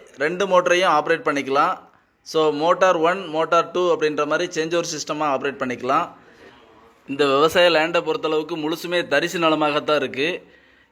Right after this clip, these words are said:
இந்த தரிசு நிலத்தை விளைநிலமாக மாற்றக்கூடியதான ஒரு சோலார் வாட்டர் பம்ப் சிஸ்டம் இந்த இடத்துல கரூர் மாவட்டத்துல சக்சஸ்ஃபுல்லா பண்ணி கொடுத்துருக்கோம்.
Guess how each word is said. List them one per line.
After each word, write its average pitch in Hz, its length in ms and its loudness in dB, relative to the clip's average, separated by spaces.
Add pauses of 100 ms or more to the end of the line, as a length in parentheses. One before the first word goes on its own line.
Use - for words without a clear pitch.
இந்த 151 640 2
தரிசு 180 360 0
நிலத்தை 175 340 0
விளைநிலமாக 170 760 2
மாற்றக்கூடியதான 147 1080 -2
ஒரு 143 480 0
சோலார் 160 360 2
வாட்டர் 143 300 0
பம்ப் 147 240 -6
சிஸ்டம் 160 380 -4
இந்த 143 200 -4
இடத்துல 156 420 0 (260)
கரூர் 170 340 0
மாவட்டத்துல 156 400 0
சக்சஸ்ஃபுல்லா 156 600 -4
பண்ணி 139 160 -4
கொடுத்துருக்கோம். 131 600 -4